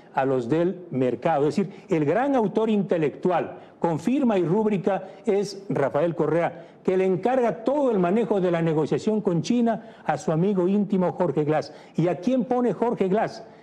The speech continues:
En Petroecuador, a Nielsen Arias Sandoval, amigo de Enrique Cadena,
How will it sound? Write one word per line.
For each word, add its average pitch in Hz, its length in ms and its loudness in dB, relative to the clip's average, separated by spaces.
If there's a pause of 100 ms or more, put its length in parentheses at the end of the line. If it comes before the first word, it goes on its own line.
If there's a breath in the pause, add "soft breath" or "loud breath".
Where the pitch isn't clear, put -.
(180 loud breath)
En 160 160 0
Petroecuador, 185 760 0
a 139 120 0
Nielsen 185 500 2
Arias 220 240 2
Sandoval, 202 500 0
amigo 190 380 2
de 175 40 2
Enrique 185 320 0
Cadena, 208 420 0